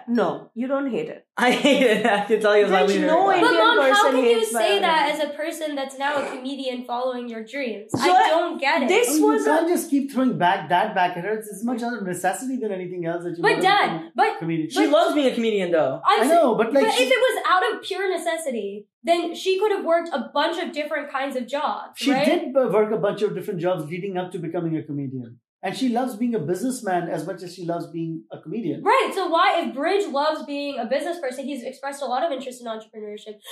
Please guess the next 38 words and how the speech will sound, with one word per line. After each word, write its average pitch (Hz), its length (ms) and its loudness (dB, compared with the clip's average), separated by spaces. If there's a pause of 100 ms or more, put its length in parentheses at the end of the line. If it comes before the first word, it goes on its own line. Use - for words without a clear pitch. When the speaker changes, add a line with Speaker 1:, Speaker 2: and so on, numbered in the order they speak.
(140)
Speaker 3:
How 453 260 2
much, 466 140 -2
I 349 80 2
guess 440 180 0
the 427 140 -2
question 370 320 -2
is, 311 160 -2
when 277 160 -4
you 311 80 -6
become 320 380 -6
an 277 60 -4
adult, 262 440 -6 (180)
how 285 160 -2
much 370 200 0
say 302 320 -4
do 254 120 -6
we 277 160 -6
get 262 160 -4
as 226 240 -8
kids 214 540 -8 (340)
in 285 140 0
order 269 320 2
to 247 440 -4 (100)
still 277 340 -4
have 240 280 -4
you 247 100 -8
guys 220 440 -4 (300)
either 285 240 -4
support 262 400 -4
us 277 180 -4
emotionally 311 840 -8
or 269 140 -4
even 262 520 -6
more 233 240 -6
so 233 280 -10
financially? 214 580 -16 (160)
Speaker 1:
Not 247 360 0
much. 180 460 -4